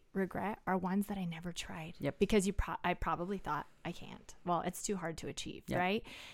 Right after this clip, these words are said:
Speaker 1: And so if I can make my children believe that that doesn't exist and there's nothing you can't, and you might not, you might not ever get exactly what you want.
Speaker 2: Right.
Speaker 1: You might divert a little bit from the initial goal,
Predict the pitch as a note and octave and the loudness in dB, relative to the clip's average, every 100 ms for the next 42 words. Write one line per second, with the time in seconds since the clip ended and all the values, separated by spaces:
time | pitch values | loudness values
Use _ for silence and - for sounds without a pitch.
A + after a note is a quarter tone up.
0 | - G3 G3 - G3 F3 - F#3 - F3 | 0 2 4 4 6 6 2 -2 0 2
1 | G#3 A#3+ A#3 A3+ - - _ _ - F#3+ | 2 4 4 4 2 -6 _ _ 2 2
2 | F3 F3 F3+ E3 - D#3+ E3 F3 E3 D#3+ | 4 0 -2 -2 -2 -2 -2 0 0 0
3 | D3+ E3 F3+ E3 - - - D#3 C#3+ - | -2 -4 -4 -6 -6 -12 -8 -4 -4 -4
4 | D3 D#3 D3+ - C#3+ D#3 - - D3 E3 | -6 -6 -8 -8 -8 -8 -8 -8 -8 -6
5 | E3 D3+ D3+ - F3 G#3 A3 - A#3+ A#3+ | -6 -8 -8 -4 2 4 4 2 0 4
6 | A3 A#3 A3+ G#3 A3 G#3 G#3 G3+ - - | 6 8 10 8 8 8 8 6 -2 -16
7 | - - G#3+ A#3 F#3 F#3+ G#3 G#3 - F#3+ | -18 -4 4 8 8 8 6 6 6 4
8 | G3+ F#3 F#3+ F3+ D#3+ - - - - C4 | 4 4 2 2 -2 -4 -4 -4 -4 -2
9 | B3+ C4 - C4+ B3 C3+ D4 F#3+ F#3+ F#3 | 2 2 0 0 0 0 2 2 4 2
10 | E3+ D#3+ D#3+ E3 F3+ G#3+ G#3+ G#3+ A3+ - | 2 0 0 0 0 2 0 0 -2 -2
11 | F#3 F#3 F3 F#3 F3+ - F#3+ F3+ - G3 | -2 0 0 -2 -2 -2 -2 0 2 2
12 | B3 | 2